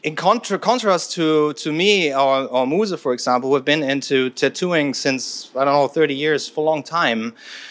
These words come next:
Mario was not tattooed at all. He got one tattoo when he was in that relationship, and that spells Muse, M U S E. And it's in the back of his neck, so, like, very visible, you know. But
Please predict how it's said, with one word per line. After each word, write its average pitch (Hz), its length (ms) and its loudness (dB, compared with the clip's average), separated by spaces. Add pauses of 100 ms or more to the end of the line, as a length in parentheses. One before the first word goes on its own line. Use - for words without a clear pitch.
(120)
Mario 170 340 4
was 147 340 0
not 131 440 0
tattooed 117 320 -2
at 107 100 2
all. 107 240 0
He 131 120 -6
got 175 160 2
one 196 260 4
tattoo 143 360 -2
when 123 140 -2
he 120 60 -2
was 113 160 -2
in 113 60 -4
that 110 180 0
relationship, 110 640 -4
and 123 160 -2
that 127 180 0
spells 123 440 0 (100)
Muse, 143 520 -2
M 123 400 -2
U 120 380 -8
S 117 320 -6
E. 139 300 -6 (680)
And 143 240 2
it's 143 300 2
in 139 140 0
the 131 60 2
back 135 200 2
of 127 80 -6
his 120 100 -8
neck, 117 260 2
so, 113 100 -4
like, 104 180 -4
very 104 300 -6 (400)
visible, 87 420 -14
you 101 140 -16
know. 113 100 -14
But 143 280 0